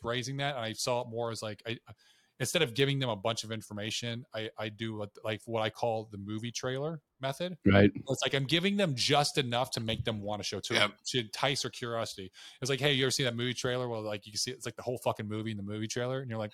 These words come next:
Speaker 1: "Eh, I got it. Like, I, that, I know what it is." Or you see the movie trailer and you're like, "What the fuck is that? I have no idea what it is. And I have no interest in seeing it."
Speaker 2: Right.
Speaker 1: That's what happens a lot of times on that first call where people are like, "Well, I can't tell them it's about this." Why the fuck not?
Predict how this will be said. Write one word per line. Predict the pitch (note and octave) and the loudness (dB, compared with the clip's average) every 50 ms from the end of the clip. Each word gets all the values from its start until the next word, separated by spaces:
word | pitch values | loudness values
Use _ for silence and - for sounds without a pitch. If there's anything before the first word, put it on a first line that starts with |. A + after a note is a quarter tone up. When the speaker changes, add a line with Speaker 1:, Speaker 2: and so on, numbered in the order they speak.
| - C#3+ | -8 -8
Speaker 1:
"Eh, | D3+ D#3 C3 - _ _ _ _ - | -6 -6 -6 -6 _ _ _ _ -6
I | C#3 | 0
got | B2 A#2 A2+ A2 | 2 2 4 4
it. | A2 A2 - - | 2 0 -2 2
Like, | A#2+ A#2+ A#2 | 2 2 2
I, | C#3 C3+ C3+ - - | 2 0 -2 0 2
that, | D3 C#3+ D3 | 2 2 2
I | C3 | 2
know | C3 B2+ | 0 0
what | A2+ A2+ | 0 0
it | |
is." | A2 - - - - - - - | -2 -4 -6 -12 -20 -14 -2 4
Or | D#3 C#3 | 4 4
you | C#3 C3 | 6 4
see | - - D3+ | 2 2 2
the | C#3 | 2
movie | B2+ B2+ C3 C3 | 2 0 0 0
trailer | B2 - - C#3 C3+ C#3 C#3 | 0 -2 0 0 2 2 0
and | C3+ B2 | 0 -2
you're | A#2+ B2 | -2 -2
like, | A#2+ A2+ - | -2 -2 0
"What | - D3+ - | 0 0 2
the | - F#3+ D3+ | 4 4 4
fuck | - - - - - D3+ C#3 - | 2 0 -4 2 4 4 4 6
is | B2+ A2 G2 G2+ | 2 -2 0 0
that? | G#2 F#2 E2+ E2 - - | 0 -2 -2 -4 -2 2
I | C#3 F3+ | 4 4
have | E3+ C3 A#2 | 4 4 2
no | A#2 A2+ A#2 B2 B2 B2 | -2 0 2 2 4 4
idea | A#2+ A#2 A#2 A#2 | 4 2 2 2
what | A2 | 0
it | A2 A2+ | 2 0
is. | A2+ A2 | 0 -2
And | - - A#2 A2+ | -2 0 2 4
I | A#2+ | 4
have | A#2+ G#2 G#2+ | 4 4 2
no | G#2+ A2+ A2+ G#2 G#2 | -2 0 0 0 0
interest | G2 - G#2 - - | -4 -6 -6 -8 -6
in | G#2 F#2 | -6 -6
seeing | - G2+ F#2 F2 F2 E2+ | -6 -6 -6 -8 -10 -14
it." | E2 - _ - - - - - - G#2+ - | -16 -18 _ -20 -20 -18 -16 -14 -10 -2 4
Speaker 2:
Right. | F#2+ G2+ G2+ G2 F2+ - - - _ _ - | 6 6 8 6 6 2 -4 -20 _ _ 2
Speaker 1:
That's | - E3 F#3 - | 4 6 6 8
what | G#3+ D#3+ | 8 10
happens | F3 F#3 F3 F3 E3 C#3+ | 10 10 8 8 6 4
a | D3+ | 6
lot | D3 C#3 C#3 | 6 4 4
of | C3+ | 4
times | - C#3 C#3 C3+ B2+ C3 | 4 2 2 2 2 0
on | B2 | 0
that | A#2 A2 G#2+ - - | 0 -2 -2 -4 -2
first | - C3+ D3+ - - | -2 -2 -2 -2 -2
call | - F#3 G#3 G3 D3+ A#2+ | 0 2 2 4 2 2
where | A2 | 0
people | - - C#3+ D3+ - C#3+ C3+ | -2 -2 -4 -2 0 0 0
are | B2 A#2 | 0 0
like, | A#2 G#2+ G#2 G2+ _ _ - - - - - - | 0 -2 -4 -4 _ _ -20 -20 -20 -10 0 6
"Well, | D#3 D#3+ D#3 | 8 8 8
I | D3 | 8
can't | C#3 - - F#3+ G3+ G3 - | 4 2 2 2 2 0 0
tell | - - F3 F3+ F#3+ | 0 0 2 2 4
them | F3+ F3 D3+ | 2 2 2
it's | C#3 - | 0 -2
about | D3+ C3+ C3 B2 - | -2 -4 -2 -4 -2
this." | - E3+ C3 - | -4 -4 -4 -4
Why | - - - D3+ F#3+ G#3 | -6 -8 -4 0 2 2
the | G#3+ | 2
fuck | G3+ - - - A3+ G#3 - - D3 | 2 0 4 8 8 8 8 6 4
not? | C#3+ F#3 A3+ G#3+ - - - - | 4 6 4 4 2 -2 -8 -18